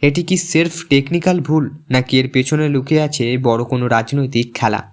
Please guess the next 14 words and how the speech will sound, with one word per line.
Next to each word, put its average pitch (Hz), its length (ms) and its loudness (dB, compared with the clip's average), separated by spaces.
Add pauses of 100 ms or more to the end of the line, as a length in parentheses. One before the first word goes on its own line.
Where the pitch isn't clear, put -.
(580)
ভিডিওটি 185 380 4
শেষ 180 240 -2
পর্যন্ত 185 320 0
দেখুন, 156 460 -2 (140)
কারণ 131 240 2
আজকের 127 300 0
এই 127 120 2
বিশ্লেষণে 143 600 0 (220)
আপনার 123 360 2
গণতান্ত্রিক 147 640 0
অধিকারের 156 360 0
সাথে 139 400 -2
সরাসরি 123 460 0
যুক্ত। 113 360 -4